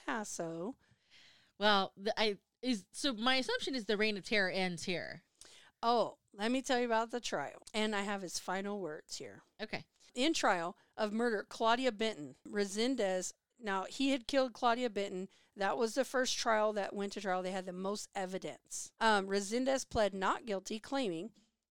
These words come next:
Speaker 1: he was an angel sent by God to punish those he thought were evil and deserved to die.
Speaker 2: So just to be clear, they didn't try him for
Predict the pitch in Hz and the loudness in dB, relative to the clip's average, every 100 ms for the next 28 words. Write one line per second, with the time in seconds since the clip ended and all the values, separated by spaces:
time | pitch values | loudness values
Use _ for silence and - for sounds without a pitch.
0 | - - 294 330 349 302 233 208 214 214 | -20 -4 0 2 2 0 0 -2 -2 -2
1 | 254 269 180 160 190 - 208 233 277 269 | 0 0 -2 -4 -6 -4 -4 -2 0 0
2 | 269 180 151 175 - 220 - - 349 403 | 2 0 0 -2 -4 -6 -6 -4 -2 -2
3 | - - 185 170 175 - - _ _ - | -2 0 0 0 -4 -8 -14 _ _ -4
4 | 302 - 214 214 190 190 240 254 269 269 | -2 4 4 4 -2 -4 -2 -2 0 -2
5 | 220 190 165 175 175 185 202 - 196 185 | -2 -4 -6 -4 -4 -4 -6 -8 -4 -2
6 | 139 95 - _ _ _ _ - 196 254 | -2 -4 -14 _ _ _ _ -10 -4 -4
7 | - 233 185 - 233 185 151 139 170 185 | -4 -10 -10 -4 -2 0 -2 -8 -4 -2
8 | 226 233 185 - 185 175 165 165 170 | 0 -2 -6 -4 -2 -2 -4 -8 -8